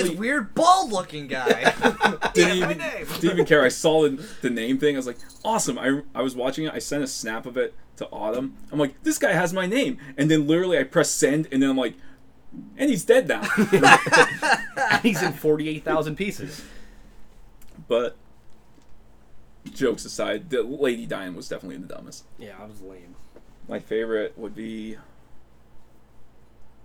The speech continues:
Speaker 1: just to go different, the, what's his name? The Ren or
Speaker 2: The
Speaker 1: whatever.
Speaker 2: Ren, yeah.
Speaker 3: Yeah, that was cool. I mean,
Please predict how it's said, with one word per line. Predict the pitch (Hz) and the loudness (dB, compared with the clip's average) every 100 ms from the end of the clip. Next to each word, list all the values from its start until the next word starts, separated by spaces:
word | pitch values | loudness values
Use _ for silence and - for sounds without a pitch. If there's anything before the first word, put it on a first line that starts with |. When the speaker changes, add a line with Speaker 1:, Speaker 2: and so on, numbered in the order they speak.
| - - - - - - - - - - - - | -20 -18 -18 -18 -20 -18 -20 -18 -20 -18 -18 -10
Speaker 1:
just | - 135 | -8 -4
to | 151 | 0
go | 135 | 0
different, | 87 110 135 123 120 - - - - | 0 -4 -4 -8 -10 -18 -18 -18 -10
the, | - 110 104 101 107 120 - - - - - - - - - | -4 -4 -2 -4 -4 -6 -16 -18 -18 -20 -18 -18 -18 -20 -18
what's | - 139 | -16 -16
his | - | -16
name? | 98 104 | -14 -10
The | 92 | -8
Ren | 90 101 107 - - | -8 -10 -10 -12 -16
or | 95 | -12
Speaker 2:
The | |
Speaker 1:
whatever. | 90 104 104 | -10 -10 -12
Speaker 2:
Ren, | 202 | -16
yeah. | - 202 - - | -16 -16 -16 -12
Speaker 3:
Yeah, | 92 | -10
that | - | -10
was | - | -10
cool. | - - - - | -12 -14 -10 -6
I | |
mean, | 226 208 | -4 -6